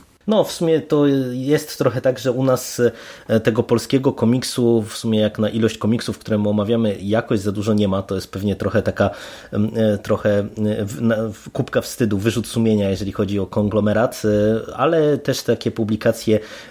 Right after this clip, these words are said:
e, omawialiśmy. Szymas, e, ostatnio dosyć regularnie nawet,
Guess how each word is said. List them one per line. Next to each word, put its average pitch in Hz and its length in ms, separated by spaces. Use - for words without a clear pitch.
e, 107 440
omawialiśmy. 113 800
Szymas, 110 560
e, 104 60
ostatnio 110 420
dosyć 107 300
regularnie 104 540
nawet, 98 440